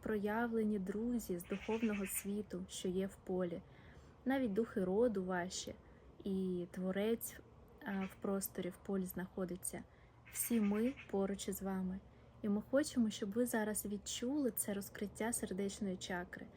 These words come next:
це неймовірне тепло і любов до себе в першу чергу. Зробіть глибокий вдих і м'яко видих, спостерігаючи за тим, як наповнюється ваша сердечна чакра.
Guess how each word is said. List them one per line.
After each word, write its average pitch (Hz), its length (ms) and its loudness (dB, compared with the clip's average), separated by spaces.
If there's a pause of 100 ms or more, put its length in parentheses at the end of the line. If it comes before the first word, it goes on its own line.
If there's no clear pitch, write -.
(340)
це - 160 0
неймовірне 190 680 4
тепло 196 500 0
і 247 100 4
любов 180 460 -2 (460)
до 262 140 4
себе 190 520 -2 (200)
в - 120 -14
першу 185 320 -6
чергу. 190 520 -8 (2750)
Зробіть 226 380 4
глибокий 220 500 4
вдих 240 580 4
і 240 60 6
м'яко 220 440 4
видих, 226 720 4
спостерігаючи 240 920 -2
за 220 160 0
тим, 269 380 2
як 214 260 0
наповнюється 214 920 2
ваша 196 280 -4
сердечна 196 640 -4
чакра. 190 600 -6